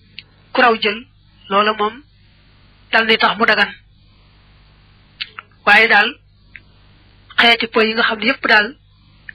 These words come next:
kee day teg, kee day teg, te ku dàq jël ko rek, maanaam ku jong rek jël ko, xamal ne carte la, bokk na ci araam. Lu mel ne xeetu football nag, moom bu fekkee mën nañoo pexe ba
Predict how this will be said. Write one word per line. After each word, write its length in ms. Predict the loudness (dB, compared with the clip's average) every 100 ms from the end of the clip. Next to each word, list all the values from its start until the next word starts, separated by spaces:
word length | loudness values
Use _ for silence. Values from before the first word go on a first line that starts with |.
| -2
kee 180 | 0
day 160 | 2 2
teg, 160 | 0 -2 -2
kee 140 | 0
day 160 | 0 -2
teg, 200 | -4 _ _ _ _ _ -2
te 120 | -2 -2 -6 _ _ _ _ _ _ _ _ _ _ _ _ _ -20 -20 -20 -10
ku 80 | -2
dàq 240 | 0 0 0
jël 120 | -2
ko 100 | -2
rek, 180 | -4 -4 _ _
maanaam 200 | -6 -6 -4
ku 100 | 0
jong 160 | 0 -2
rek 160 | -6
jël 160 | -6 -6
ko, 220 | -8 -12 _ -8
xamal 200 | -6 -4
ne 80 | -4
carte 320 | -2 -2 -2
la, 180 | -6 -8 _ _
bokk 180 | -8 -6
na 100 | -8
ci 160 | -4 0
araam. 240 | 0 0 -4 -16 -6 -2 -2 _ _ _ _ _ _ _ _ _ _ _ _ _ -2
Lu 80 | 2
mel 120 | 4
ne 80 | 4
xeetu 360 | 2 2 0 -2 -4 _ -10 -4
football 320 | -2 0 0
nag, 140 | -2 -6 _ _ _ _ _ _ _ _ _ _ -20 _ _ _ -2
moom 220 | 0 0
bu 80 | -2
fekkee 300 | -4 -2 -2
mën 120 | -2
nañoo 280 | -2 -2 0
pexe 260 | 0 0 0
ba 140 | -2